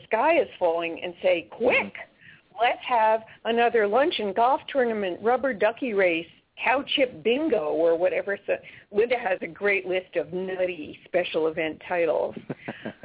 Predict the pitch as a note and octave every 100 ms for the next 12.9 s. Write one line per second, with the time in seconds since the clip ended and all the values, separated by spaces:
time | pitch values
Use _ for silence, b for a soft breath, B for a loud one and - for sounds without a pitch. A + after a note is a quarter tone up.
0 | G#2+ F#3+ F#3 F3+ - _ _ _ - -
1 | A#3 A3 A3+ - - A3 F#3+ F3+ F3+ -
2 | _ G3 - - A#3 A#3+ D#4 C4 B3 -
3 | C4+ D4 G#4 G#4 B3+ C#3+ - - - _
4 | _ B B B F#3 A3 A3 G#3 G3+ G#3+
5 | A3 E4 F4 C#4+ A#3 A3 A#3 G#3 F#3+ G3+
6 | F#3 F3+ - F3+ F3 - E3 D#3+ D#3 D#3
7 | - _ _ _ G3+ G3+ G3+ - - _
8 | _ _ - - - - G#3+ - D#4+ E4+
9 | C#4+ C#4+ C#4+ B3 G3+ G3+ G#3 A3+ A3 F#3+
10 | F3+ - F#3 E3+ E3+ - F3+ E3 D#3+ D#3+
11 | - E3 D#3 F#2 - E3 G3 A3+ - E3
12 | C#3 - B B B _ - A#3 A#3+